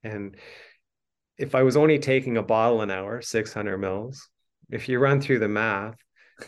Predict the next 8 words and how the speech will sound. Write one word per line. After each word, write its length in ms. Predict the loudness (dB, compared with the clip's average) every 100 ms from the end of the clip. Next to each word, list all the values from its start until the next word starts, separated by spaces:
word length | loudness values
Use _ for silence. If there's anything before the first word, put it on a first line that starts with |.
| -14
um, 460 | -8 -4 -4 -4 -10 _ _ _
it's 180 | -6 0
almost 300 | 4 4 2
exactly 460 | 0 0 0 -2 -6
ten 260 | -6 -8
pounds. 680 | -6 -4 -4 -6 -12 -20 -20 -8
Like, 220 | -8 -4
it's, 300 | -6 -6